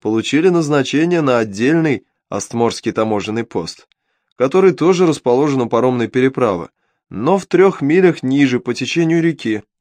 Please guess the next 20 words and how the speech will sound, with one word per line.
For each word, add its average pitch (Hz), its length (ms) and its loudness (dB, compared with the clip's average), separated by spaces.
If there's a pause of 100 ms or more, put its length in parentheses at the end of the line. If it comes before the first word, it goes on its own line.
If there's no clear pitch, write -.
(880)
И, 101 100 -6
видя, 147 320 -2
что - 180 -6
недоуменное 123 680 0
выражение 113 480 0
не 104 120 -6
сходит 120 300 -2
с - 80 -12
моего 104 240 -4
лица, 101 320 -6
продолжил. 131 680 -2 (580)
«Лиая 143 580 2
очень 151 420 -2
большая 147 440 2
река 139 300 2
с - 120 -6
ненадёжными 135 580 0
берегами, 147 640 0
Тьер 120 240 -2
Стайни, 95 480 -4